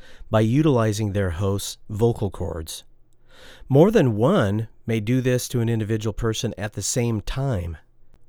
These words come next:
When Jesus was greeted by two demon-possessed men as he landed on the beach at the Gadarenes, or Gergesenes, depending on which book you read it in, Jesus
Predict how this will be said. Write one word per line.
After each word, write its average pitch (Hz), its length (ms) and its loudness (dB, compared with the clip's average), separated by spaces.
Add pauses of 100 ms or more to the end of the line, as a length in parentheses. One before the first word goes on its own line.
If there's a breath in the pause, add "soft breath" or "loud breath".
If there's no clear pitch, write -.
(140)
When 143 440 0
Jesus 190 480 0
was 120 160 -2
greeted 120 380 -2
by 101 280 -2
two 151 280 -2
demon-possessed 107 880 -4
men 98 360 -2 (320 soft breath)
as 113 120 -4
he 123 120 0
landed 127 440 2
on 123 160 2
the 120 80 0
beach 104 420 -4
at 110 120 -6
the 110 100 -6
Gadarenes, 101 920 -4
or 113 140 -6
Gergesenes, 98 840 -4 (460 soft breath)
depending 131 400 2
on 107 160 -2
which 107 200 -6
book 110 300 -4
you 92 80 -6
read 92 200 -6
it 90 100 -8
in, 87 260 -10 (760 soft breath)
Jesus 151 420 2